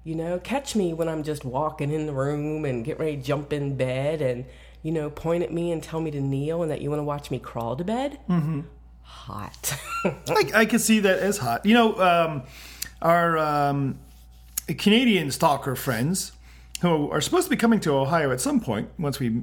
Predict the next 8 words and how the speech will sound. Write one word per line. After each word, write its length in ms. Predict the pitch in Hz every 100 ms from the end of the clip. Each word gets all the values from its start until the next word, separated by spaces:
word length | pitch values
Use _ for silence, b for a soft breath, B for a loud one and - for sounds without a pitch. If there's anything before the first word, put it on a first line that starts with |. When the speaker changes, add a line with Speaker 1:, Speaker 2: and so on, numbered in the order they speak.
| 123
Speaker 2:
manage 500 | 135 143 139 131 -
to 280 | 117 117 107
schedule 480 | - - 160 131
that. 220 | 117 139 -
Speaker 1:
Matchups, 220 | - - - -
calendars, 600 | 165 151 151 160 170 165
yeah. 260 | 139 139 139
Speaker 2:
Um, 720 | 139 135 131 131 131 127 120